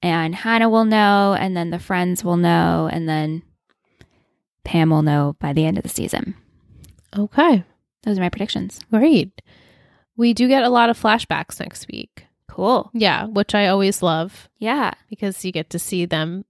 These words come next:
Speaker 2: younger, and we get to see Allison, so it's
Speaker 1: Maybe
Speaker 2: good
Speaker 1: we,
Speaker 2: times.
Speaker 1: we also find out why Allison is the way she is, why she is evil. Like, Lucas was like, "Allison and her coven.
Speaker 2: Mm.
Speaker 1: She's, she was straight up evil. You guys maybe not,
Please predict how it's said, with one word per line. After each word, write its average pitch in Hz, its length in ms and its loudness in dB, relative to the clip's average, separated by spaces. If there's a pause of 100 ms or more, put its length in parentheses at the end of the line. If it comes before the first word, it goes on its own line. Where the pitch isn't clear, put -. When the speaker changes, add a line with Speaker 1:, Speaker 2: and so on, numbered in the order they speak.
(180)
Speaker 2:
younger, 247 640 4
and 202 140 2
we 175 80 -2
get 175 120 -2
to 190 60 -6
see - 160 -8
Allison, 233 1040 2
so 170 420 -2 (240)
it's - 120 -20
Speaker 1:
Maybe 202 200 -4
Speaker 2:
good 226 60 -2
Speaker 1:
we, - 220 4
Speaker 2:
times. 185 200 -4
Speaker 1:
we 208 140 0
also 190 320 -2
find 185 300 -6
out 175 200 -4
why 170 160 -6
Allison 160 460 -8
is 160 120 -10
the 170 100 -8
way 156 220 -6
she 156 220 -8
is, - 340 -4 (360)
why 185 180 2
she - 200 -2
is 220 220 0
evil. 175 360 0
Like, 175 180 0
Lucas 226 360 0
was 208 120 -4
like, 190 160 2 (640)
"Allison 214 360 2
and 196 120 -4
her 196 120 -4
coven. 180 580 -4 (240)
Speaker 2:
Mm. 185 480 -6
Speaker 1:
She's, 247 300 0 (140)
she - 120 -2
was 277 120 -2
straight 247 240 0
up 196 140 -2
evil. 175 680 0 (600)
You 208 100 -4
guys 190 240 2
maybe 185 240 -4
not, 170 260 -4